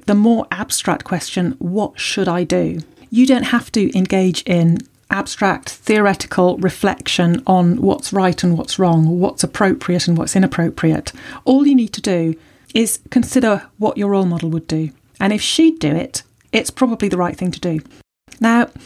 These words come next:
what do you do if you are still stuck in this stage of thinking,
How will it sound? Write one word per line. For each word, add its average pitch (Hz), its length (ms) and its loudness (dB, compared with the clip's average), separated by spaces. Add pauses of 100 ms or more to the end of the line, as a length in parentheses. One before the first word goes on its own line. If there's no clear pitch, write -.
(400)
what 302 260 2
do 320 100 4
you 330 120 8
do 226 420 2
if 196 240 0
you 208 160 2
are 202 140 2
still 262 640 0
stuck - 580 -4
in 220 160 2
this 240 160 4
stage 165 640 0
of 190 140 -2
thinking, 190 680 -2